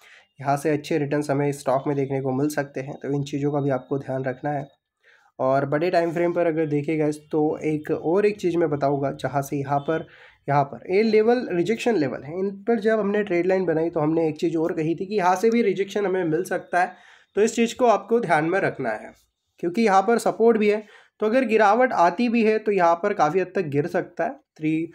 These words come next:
अ, थ्री सेवेंटी एट रुपीज़ के around यहाँ पर गिरावट आ सकती है, फिर यहाँ से एक बढ़त देखने को मिल जाएगी क्योंकि एक राइजिंग वेज चैनल टाइप क्रिएट यहाँ पर हो रहा है। और बड़े टाइम फ्रेम पर तो बिल्कुल हम पॉजिटिव है ही है,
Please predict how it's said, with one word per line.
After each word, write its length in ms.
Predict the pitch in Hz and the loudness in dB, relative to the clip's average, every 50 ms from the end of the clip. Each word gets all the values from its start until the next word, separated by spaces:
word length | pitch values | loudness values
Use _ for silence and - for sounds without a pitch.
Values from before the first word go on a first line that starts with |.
| - - - - _ _ _ - | -16 -20 -20 -20 _ _ _ -4
अ, 180 | 139 135 135 139 139 139 - _ _ _ _ _ _ _ _ _ _ _ _ _ _ _ _ _ _ _ - | -2 -2 -2 -2 -4 -8 -14 _ _ _ _ _ _ _ _ _ _ _ _ _ _ _ _ _ _ _ -2
थ्री 200 | 175 208 233 240 | 0 2 2 2
सेवेंटी 540 | 233 233 208 196 202 214 196 226 226 226 226 - - | 2 2 2 4 2 2 2 2 2 2 2 0 0
एट 200 | 175 190 190 190 208 | 0 0 0 0 0
रुपीज़ 560 | 190 175 156 175 170 160 165 160 190 190 190 | 2 2 2 2 0 0 -2 -2 -2 -2 0
के 80 | 202 196 | 2 2
around 280 | 185 170 170 180 180 | 4 4 4 2 2
यहाँ 140 | 170 151 151 | 2 2 2
पर 140 | 151 170 160 | 2 0 2
गिरावट 300 | 156 147 139 147 156 151 | 2 4 4 4 2 2
आ 100 | 151 160 | 0 0
सकती 240 | 180 226 233 - 302 | 0 -4 -2 -2 0
है, 80 | 285 | 0
फिर 100 | 254 233 | 2 4
यहाँ 140 | 214 175 151 | 4 4 2
से 120 | 151 185 | 2 0
एक 100 | 185 165 | -2 0
बढ़त 160 | 147 135 139 139 | 0 0 0 0
देखने 300 | 139 139 123 127 127 131 | -2 -2 -2 -2 0 0
को 80 | 127 | 0
मिल 240 | 123 127 127 127 135 | 0 0 0 0 0
जाएगी 280 | 156 180 180 196 214 214 | 0 0 0 0 -2 -4
क्योंकि 280 | - 226 185 - 226 | -4 -6 -4 -2 -2
एक 120 | 220 202 190 | -2 0 0
राइजिंग 340 | 165 127 135 143 175 185 | -2 0 0 0 0 0
वेज 160 | 175 175 170 - | -2 -2 -2 -4
चैनल 240 | 143 127 127 139 | -2 -2 -2 -2
टाइप 200 | 135 131 139 151 - | -2 -4 -6 -8 -8
क्रिएट 240 | - 143 139 143 135 | -10 -8 -8 -6 -6
यहाँ 140 | 123 117 123 | -6 -8 -8
पर 140 | - - - - - | -8 -10 -10 -10 -10
हो 100 | - - | -10 -10
रहा 100 | - - | -10 -12
है। 80 | - _ _ _ _ _ _ _ _ _ _ _ _ _ _ - | -14 _ _ _ _ _ _ _ _ _ _ _ _ _ _ -4
और 120 | 143 151 | -2 -2
बड़े 220 | 151 156 170 202 | 0 0 2 2
टाइम 180 | 208 220 208 208 | 4 2 2 2
फ्रेम 200 | 208 208 202 196 | 2 0 0 0
पर 120 | 196 202 | 0 0
तो 160 | 196 196 202 196 | 0 0 0 -2
बिल्कुल 360 | 165 151 160 160 160 190 175 | 0 0 -2 0 0 -2 -2
हम 180 | 170 180 175 - | -2 -4 -4 -2
पॉजिटिव 360 | 147 135 135 147 151 160 165 | -2 -2 -2 -2 -2 -2 -2
है 100 | 151 143 | 0 -2
ही 80 | 143 147 | -2 -2
है, 200 | 151 151 156 | -4 -8 -10